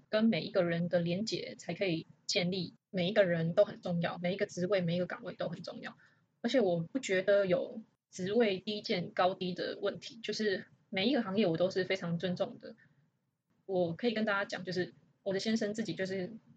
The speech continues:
开砂石车，然后后来转油罐车，所以我根本就不会在乎说对方的职业是什么，只要他喜欢他的工作，他认真的付出他的工作，那就是一件好事啊，那就是对社会一份贡献啊。就是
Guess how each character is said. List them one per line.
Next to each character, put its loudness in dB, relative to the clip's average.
开 -2
砂 -2
石 -8
车， -6
然 0
后 -4
后 2
来 0
转 -4
油 0
罐 -2
车， -8
所 2
以 4
我 2
根 6
本 0
就 4
不 -4
会 6
在 2
乎 -2
说 0
对 2
方 -4
的 2
职 -6
业 2
是 -4
什 -2
么， -16
只 -2
要 6
他 -2
喜 -2
欢 4
他 2
的 2
工 0
作， -2
他 -2
认 6
真 -2
的 0
付 -4
出 -4
他 -4
的 0
工 -2
作， -4
那 2
就 0
是 -2
一 -6
件 0
好 -6
事 0
啊， -2
那 0
就 0
是 0
对 4
社 2
会 0
一 -12
份 2
贡 4
献 -4
啊。 -14
就 -8
是 2